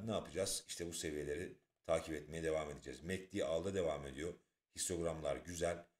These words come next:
Ya şu an yapı genel itibariyle güzel, hoş bir yapısı var. emalar kırıldı, e, ve kritik bir destek noktasından arkadaşlar, kritik bir destek noktasından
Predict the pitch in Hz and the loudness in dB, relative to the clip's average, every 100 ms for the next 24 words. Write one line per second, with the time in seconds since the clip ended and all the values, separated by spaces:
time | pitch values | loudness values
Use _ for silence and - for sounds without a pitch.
0 | _ _ - 78 95 98 95 - 82 90 | _ _ -4 -2 4 4 4 -2 -4 -2
1 | 101 104 - - 85 95 90 - 78 76 | 6 6 6 -2 -2 0 -2 -2 0 0
2 | 80 92 80 85 78 87 85 - 78 - | -2 -6 -2 0 0 0 -2 -2 -6 -4
3 | - 76 78 - _ _ _ _ 92 92 | 0 0 0 -6 _ _ _ _ 0 4
4 | 92 92 - 92 87 87 92 - _ _ | 4 2 0 -2 0 0 -2 -4 _ _
5 | _ _ - 73 71 90 98 - - _ | _ _ -6 -6 0 4 6 4 -6 _
6 | _ - 90 87 107 - 90 87 85 - | _ -6 -4 -2 -4 -2 -2 0 0 0
7 | 98 95 87 - 80 78 78 78 - 73 | -4 -4 -8 -6 -8 -4 -4 -4 -6 -8
8 | 80 78 - 78 - 80 - - 80 80 | -6 -6 -4 -6 -6 -12 -12 -8 -6 -4
9 | - 82 - 80 78 - 85 | -4 -6 -8 -12 -12 -8 -6